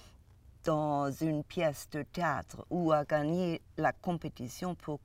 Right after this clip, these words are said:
que vous l'encouragiez. L'encouragement valorise l'enfant comme il est et non ce qu'il pourrait être. Démontre une appréciation pour les contributions, indique que le,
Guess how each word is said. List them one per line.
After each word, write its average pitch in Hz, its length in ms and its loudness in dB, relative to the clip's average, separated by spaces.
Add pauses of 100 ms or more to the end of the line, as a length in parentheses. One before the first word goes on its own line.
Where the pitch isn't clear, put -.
que 165 80 -2
vous 151 280 -2
l'encouragiez. 147 1000 -4 (800)
L'encouragement 180 960 2 (640)
valorise 170 800 2 (120)
l'enfant 160 540 0
comme 156 220 -2
il 156 160 -2
est 165 180 -2 (400)
et 156 120 -2
non 175 340 0
ce - 160 -10
qu'il 156 240 -6
pourrait 151 560 -4 (160)
être. 113 420 -8 (840)
Démontre 233 800 2
une 165 240 2 (240)
appréciation 180 1040 0
pour 165 300 -4
les 151 240 0
contributions, 180 1200 -4
indique - 680 -4 (400)
que - 80 -2
le, 156 260 2